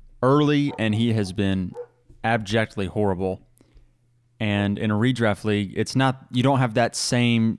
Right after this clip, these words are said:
shiny object feeling with the young running back it's, it is one year or bust. And so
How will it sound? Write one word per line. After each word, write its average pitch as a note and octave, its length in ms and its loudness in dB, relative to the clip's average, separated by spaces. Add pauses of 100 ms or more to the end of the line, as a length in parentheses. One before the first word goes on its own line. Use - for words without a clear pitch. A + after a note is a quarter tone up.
shiny A2+ 680 0
object G#2 540 -2
feeling F#2+ 560 -8 (200)
with G#2+ 220 -4
the A2 80 -2
young G2+ 320 2
running G2+ 320 0
back F2+ 440 -4 (840)
it's, G2+ 460 -6
it A2 140 0
is F#2+ 180 0
one A2 440 2
year A#2+ 220 4
or G2 60 0
bust. F2+ 640 -4
And A2 160 -4
so F#2+ 420 -2